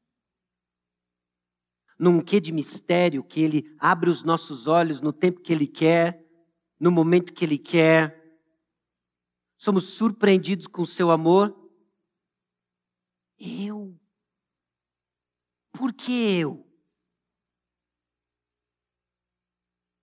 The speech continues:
Porque ele quis demonstrar o seu amor e a sua graça através de você,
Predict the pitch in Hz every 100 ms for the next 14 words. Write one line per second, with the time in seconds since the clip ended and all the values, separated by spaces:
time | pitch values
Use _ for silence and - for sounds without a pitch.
0 | _ _ _ 131 135 113 92 _ _ 185
1 | - - - _ _ _ _ _ _ _
2 | _ _ _ _ - 135 123 120 - 107
3 | 104 - 113 110 110 131 127 113 - 110
4 | 101 147 190 - - _ _ _ _ _
5 | _ _ _ _ _ _ _ 95 98 117
6 | 113 117 131 131 -